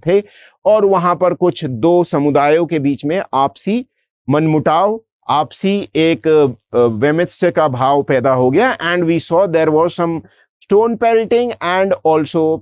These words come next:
there was the, s-, some people got injured, police also लाठी चार्ज। ये सारे जो काम हैं,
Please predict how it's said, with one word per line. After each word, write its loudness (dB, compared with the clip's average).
there 0
was 2
the, 4
s-, -6
some -2
people 0
got 2
injured, 0
police 2
also 2
लाठी 0
चार्ज। -2
ये 2
सारे 0
जो 2
काम -2
हैं, -8